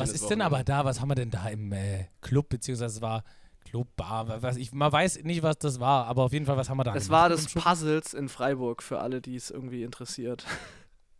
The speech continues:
Speaker 1: Ähm, ja, um Eminem zu zitieren, „I don't go to the club, I go to the club shooting.“ Aber nicht meine Gun, <laughs> sondern meine Kamera, um ein etwaiges, äh, Album,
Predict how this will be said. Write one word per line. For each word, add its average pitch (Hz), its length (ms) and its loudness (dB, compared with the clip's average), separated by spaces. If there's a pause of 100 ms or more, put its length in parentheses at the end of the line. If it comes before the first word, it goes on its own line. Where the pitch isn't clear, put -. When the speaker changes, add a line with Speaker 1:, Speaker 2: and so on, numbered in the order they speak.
(1200)
Speaker 1:
Ähm, 117 360 -4 (120)
ja, 131 120 4
um 147 160 0
Eminem 190 280 2
zu 151 120 -6
zitieren, 170 380 -2 (140)
„I 143 40 0
don't 151 240 0
go 160 120 0
to 156 160 -6
the 143 80 -2
club, 156 320 -2
I 131 80 -6
go 135 140 -2
to 147 140 -8
the 127 100 -6
club 135 260 -6
shooting.“ 135 540 -8 (260)
Aber 117 160 -2
nicht 135 160 -4
meine 120 200 -2
Gun, 147 300 0
<laughs> - 0 -
sondern 131 220 -2
meine 113 220 -4
Kamera, 175 460 -4 (160)
um 131 160 -6
ein 120 260 -4 (320)
etwaiges, 131 840 0
äh, 104 480 -4 (200)
Album, 139 460 -2